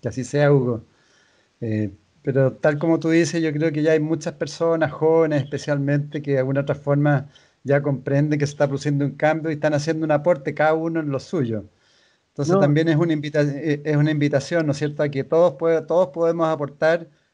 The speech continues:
Speaker 1: cada uno en lo suyo, en la casa, en la familia, en el trabajo, en distintos ámbitos,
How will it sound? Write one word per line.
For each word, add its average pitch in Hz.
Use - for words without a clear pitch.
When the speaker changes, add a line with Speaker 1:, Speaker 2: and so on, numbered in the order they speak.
Speaker 1:
cada 185
uno 202
en 190
lo 175
suyo, 196
en 156
la 147
casa, 170
en 156
la 151
familia, 156
en 143
el 131
trabajo, 143
en 135
distintos 147
ámbitos, 135